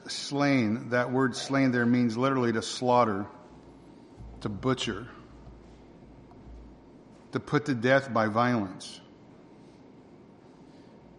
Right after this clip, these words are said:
So why was this baby lamb, this family pet, to be slaughtered?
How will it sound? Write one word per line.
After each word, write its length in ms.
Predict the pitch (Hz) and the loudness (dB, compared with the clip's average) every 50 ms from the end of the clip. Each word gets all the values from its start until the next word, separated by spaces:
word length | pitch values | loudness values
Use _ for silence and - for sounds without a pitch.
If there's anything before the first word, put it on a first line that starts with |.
| - - - - - - - - - - - - - - - - - - - - - - - | -20 -20 -20 -20 -20 -20 -20 -20 -20 -20 -20 -20 -20 -20 -20 -20 -20 -20 -20 -20 -20 -20 -12
So 140 | - - 117 | -8 -2 2
why 200 | 123 131 143 156 | 4 6 6 6
was 180 | 151 131 120 | 4 2 2
this 140 | 127 120 113 | 0 0 0
baby 320 | 107 127 131 135 127 123 | 2 2 2 2 2 2
lamb, 300 | 117 117 120 127 131 117 | 2 2 2 2 2 0
this 160 | 104 104 98 - - - - - - - | -2 -4 -6 -10 -16 -20 -20 -20 -20 -20
family 400 | - - - 135 135 131 123 113 | -12 -4 -2 0 2 2 0 0
pet, 320 | - - 127 127 120 107 85 - - - - - - - - - - - - - - - - - - - - - - - - | -2 -2 0 0 0 0 -2 -8 -16 -20 -20 -20 -20 -20 -20 -20 -20 -20 -20 -20 -20 -20 -20 -20 -20 -20 -20 -20 -20 -18 -14
to 80 | - 113 | -8 -6
be 120 | 107 107 | -6 -4
slaughtered? 480 | - - 123 123 123 127 139 143 143 | -4 0 2 4 6 6 4 2 0